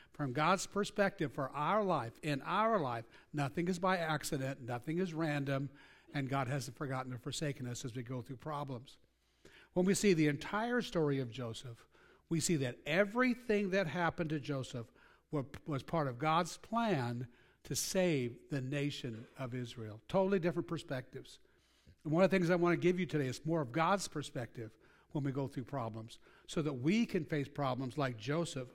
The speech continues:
faced problems. God's plan for Joseph was not known by Joseph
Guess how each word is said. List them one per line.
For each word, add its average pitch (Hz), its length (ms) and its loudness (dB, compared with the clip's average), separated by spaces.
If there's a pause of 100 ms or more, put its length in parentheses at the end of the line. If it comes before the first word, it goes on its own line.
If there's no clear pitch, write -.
faced 127 320 -4
problems. 123 580 -6 (1800)
God's 160 320 4
plan 240 420 4
for 220 140 0
Joseph 131 600 -4 (680)
was 160 200 0
not 156 240 2
known 185 340 2
by 135 160 -2
Joseph - 580 -12